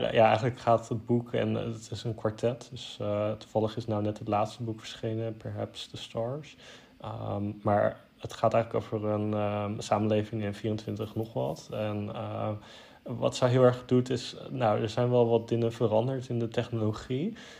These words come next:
Ehm, dus er zijn nu eigenlijk, eh, auto's, eh, nou, vliegende auto's, ehm,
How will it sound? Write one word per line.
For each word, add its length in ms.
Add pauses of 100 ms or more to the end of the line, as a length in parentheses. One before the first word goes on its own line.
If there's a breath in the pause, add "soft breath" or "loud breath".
(180 loud breath)
Ehm, 520
dus 200
er 80
zijn 280
nu 260
eigenlijk, 600
eh, 300
auto's, 720
eh, 60 (420)
nou, 100
vliegende 360
auto's, 720
ehm, 380